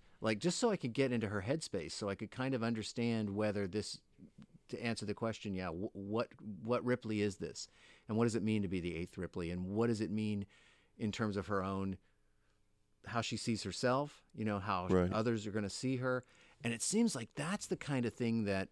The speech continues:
Speaker 1: um, and maybe, I don't know, maybe it's in this extra thirteen minute director's cut, which I've never seen, but I kinda doubt it, because that seems to me to be a major choice that has to be made in
Speaker 2: Mm-hmm.
Speaker 1: terms of how this,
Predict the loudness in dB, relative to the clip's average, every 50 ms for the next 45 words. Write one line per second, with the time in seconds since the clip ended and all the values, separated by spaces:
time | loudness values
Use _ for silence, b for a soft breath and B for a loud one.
0 | _ _ -2 0 0 0 0 0 2 4 6 6 6 6 6 4 4 4 4 4
1 | 2 2 2 2 2 0 -2 -4 -4 -6 -4 0 -2 -2 0 0 0 0 2 0
2 | 0 -2 -2 -2 -4 -4 -4 -4 -6 -6 -4 -2 -4 -4 -4 -2 -4 -2 -2 0
3 | 0 -2 -2 -4 -4 -4 -4 -2 -2 -2 -4 -4 -4 -4 -4 -4 -6 -10 -14 -12
4 | -12 -12 -12 -12 -6 -2 -2 -2 -2 -4 -6 -4 -4 -4 -4 -4 -4 -6 -6 -6
5 | -4 -2 0 0 0 -2 b b b b b b b b b -16 -6 0 2 2
6 | 2 2 0 -4 -4 -4 -2 -2 -2 -2 0 0 0 0 2 2 2 2 2 0
7 | -2 -6 -6 -6 -6 -2 0 0 0 0 -4 -6 -12 -2 -2 0 0 0 -4 -2
8 | 0 0 0 0 0 0 2 4 4 4 4 4 2 0 -2 -6 _ _ _ _
9 | _ _ -2 0 2 2 2 2 2 2 2 4 4 4 4 2 2 2 2 2
10 | 0 -2 -4 _ _ _ _ _ _ -10 -2 0 2 2 2 0 -2 -4 -2 0
11 | -2 -4 -4 -6 -6 -4 -4 -4 -4 -4 -4 -4 -4 -4 -6 -6 -2 0 0 2
12 | 4 4 4 4 2 0 -6 -2 0 0 0 2 0 -2 -4 -6 -8 -12